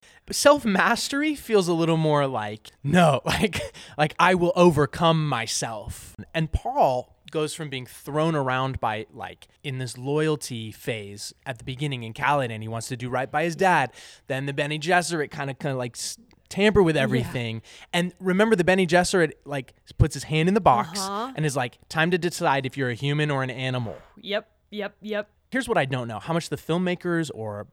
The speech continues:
Speaker 1: Frank Herbert or whoever want to agree with the Bene Gesserit on this. It seems like they do, though, because the Bene Gesserit wanna say,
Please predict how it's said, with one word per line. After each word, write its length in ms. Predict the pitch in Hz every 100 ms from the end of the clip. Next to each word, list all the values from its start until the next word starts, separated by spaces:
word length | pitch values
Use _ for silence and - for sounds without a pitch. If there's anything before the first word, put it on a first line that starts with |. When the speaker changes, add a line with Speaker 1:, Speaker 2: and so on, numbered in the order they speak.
| _
Speaker 1:
Frank 240 | - 104
Herbert 340 | 180 185 175 131
or 80 | 120
whoever 580 | 127 135 131 110 101 - - -
want 240 | 131 143
to 140 | - 135
agree 460 | 127 113 110 113
with 180 | 131 147
the 60 | 165
Bene 240 | 160 170
Gesserit 460 | 165 165 - 190 190
on 180 | 180 185
this. 320 | 196 208 - _ - _ _ _ _ -
It 140 | 165 -
seems 480 | - - 277 320
like 240 | 277 262 185
they 160 | 196
do, 280 | 160 156 160
though, 340 | 120 90 78 _ _ -
because 240 | 160 170
the 100 | 156
Bene 280 | 139 185 240
Gesserit 420 | 190 180 - 139
wanna 220 | 131 123
say, 280 | - 117 104